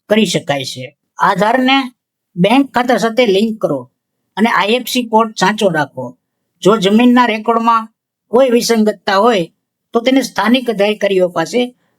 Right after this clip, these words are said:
સુધારી લો. કોઈ પણ મેસેજ કે કોલમાં ઓ ટી પી, આધાર નંબર કે બેંક વિગતો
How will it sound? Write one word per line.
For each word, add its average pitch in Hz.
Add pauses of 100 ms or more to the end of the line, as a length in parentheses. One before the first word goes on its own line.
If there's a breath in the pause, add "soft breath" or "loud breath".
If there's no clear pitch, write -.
સુધારી 185
લો. 123 (880)
કોઈ 240
પણ 269
મેસેજ 226
કે 240
કોલમાં 196 (400)
ઓ 196
ટી 226
પી, 247
આધાર 185
નંબર 220 (480)
કે 226
બેંક 208
વિગતો 233